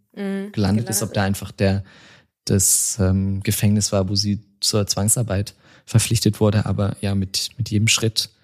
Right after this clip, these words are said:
Speaker 2: entfernt sie sich
Speaker 1: Mhm.
Speaker 2: weiter eigentlich von diesem glamourösen Leben,
Speaker 1: Ja, aber
Speaker 2: dem
Speaker 1: sie
Speaker 2: sie mal
Speaker 1: konnte ja
Speaker 2: angehört hatte.
Speaker 1: niemals zurück. Also
Speaker 2: Ja.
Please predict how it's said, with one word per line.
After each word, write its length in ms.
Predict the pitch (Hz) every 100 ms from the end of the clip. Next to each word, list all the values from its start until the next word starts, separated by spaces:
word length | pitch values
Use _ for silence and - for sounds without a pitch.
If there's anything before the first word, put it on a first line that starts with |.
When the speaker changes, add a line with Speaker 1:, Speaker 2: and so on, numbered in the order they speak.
| _ _ _
Speaker 2:
entfernt 280 | - 98 92
sie 140 | 110
sich 140 | 98
Speaker 1:
Mhm. 40 | 98
Speaker 2:
weiter 220 | 95 95
eigentlich 180 | 98 -
von 100 | 107
diesem 200 | 98 104
glamourösen 560 | 101 98 95 104 107
Leben, 380 | 98 98 92 98 _ _
Speaker 1:
Ja, 120 | 185
aber 80 | 175
Speaker 2:
dem 100 | 104
Speaker 1:
sie 80 | 101
Speaker 2:
sie 60 | 202
mal 60 |
Speaker 1:
konnte 140 | 190 -
ja 140 | -
Speaker 2:
angehört 260 | 175 92 -
hatte. 320 | 92 101 101
Speaker 1:
niemals 640 | 185 190 185 175 170 - -
zurück. 440 | 165 175 - - _
Also 320 | 185 165 165 165
Speaker 2:
Ja. 160 | 113 95